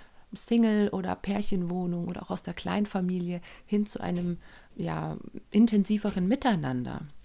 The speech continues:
Das ist ein ganz normaler Prozess, weil jetzt auch so langsam so diese Notlagen immer dringender werden, ne? Der Klimawandel ist immer noch hochaktuell. Wir merken's gerade mit extremen Stürmen, Überschwemmungen.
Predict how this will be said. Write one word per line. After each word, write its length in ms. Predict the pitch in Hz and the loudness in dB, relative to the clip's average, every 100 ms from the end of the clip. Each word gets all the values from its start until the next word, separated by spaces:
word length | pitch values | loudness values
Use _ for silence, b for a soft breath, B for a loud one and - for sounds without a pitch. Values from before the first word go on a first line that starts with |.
| - - | -18 -10
Das 120 | 175 190 | -8 -6
ist 120 | 214 | -4
ein 100 | 208 | 0
ganz 240 | 233 262 | 2 2
normaler 300 | 233 220 226 | 0 0 -2
Prozess, 480 | 220 - - 339 - | -4 -6 0 -2 0
weil 140 | 185 | -2
jetzt 240 | 185 208 - | -2 -4 -6
auch 100 | 180 | -6
so 140 | 202 | -4
langsam 360 | 190 208 208 185 | -2 0 0 -2
so 120 | 185 | -2
diese 340 | 170 170 156 165 B - | -4 -6 -6 -8 B -6
Notlagen 720 | 175 226 311 196 180 175 170 | -2 -2 0 0 0 0 0
immer 240 | 185 160 | 0 0
dringender 540 | 147 - 262 180 143 127 | 0 4 4 4 0 -4
werden, 300 | 127 123 139 | -6 -4 -2
ne? 180 | 180 196 | -2 -6
Der 180 | - - | -6 -6
Klimawandel 640 | 180 - 202 170 160 147 - | -4 -2 0 0 -2 -4 -6
ist 180 | 147 | -6
immer 200 | - 156 | -4 -4
noch 240 | 139 147 - | -4 -6 -4
hochaktuell. 880 | 165 - - - - - 143 139 139 | -4 -4 -12 -12 -10 -6 -4 -4 -6
Wir 220 | 156 165 | -6 -4
merken's 400 | 165 180 180 - | -2 -2 -4 -8
gerade 340 | - 180 180 175 | -6 -2 -2 -2
mit 200 | 170 175 | -4 -6
extremen 480 | - - - 185 | -8 -8 -4 -4
Stürmen, 460 | 180 - 180 170 160 | -4 -4 -2 -2 -4
Überschwemmungen. 840 | 170 175 - - 147 139 139 139 | -6 -6 -6 -6 -6 -4 -4 -6